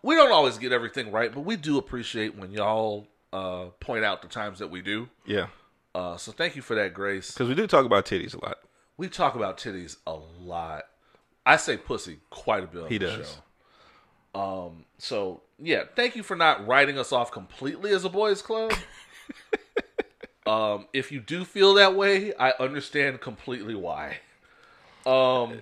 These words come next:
Speaker 2: Like, every time you say, "Eat a black-owned dick."
Speaker 1: Every single time. And, and then, and then, and then back it up with, "No, mine, specifically,
Speaker 2: <laughs>
Speaker 1: mine."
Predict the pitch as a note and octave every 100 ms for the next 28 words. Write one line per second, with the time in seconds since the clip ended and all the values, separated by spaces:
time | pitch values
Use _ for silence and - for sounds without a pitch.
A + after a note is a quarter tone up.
0 | - - A#2 G#2 A2 G#2+ G#2+ G2+ G2+ -
1 | G2 - G2 F#2 F2+ E2+ E2+ E2+ F2 D#2+
2 | - - - A#3 B3 A#3+ G#3+ A3+ G#3+ G#3
3 | G#3+ C#3+ E2+ D2 _ _ - D3 E3+ F3
4 | F3+ F#3+ F#3 F3+ G#3 A#3+ F#3 F3 F#3+ A3+
5 | E3 G3+ G3 G3 F3+ E3 E3 F#3+ B2+ G#2
6 | D#3 D3+ F#3 - - - - D#3+ - -
7 | - - C3 A2+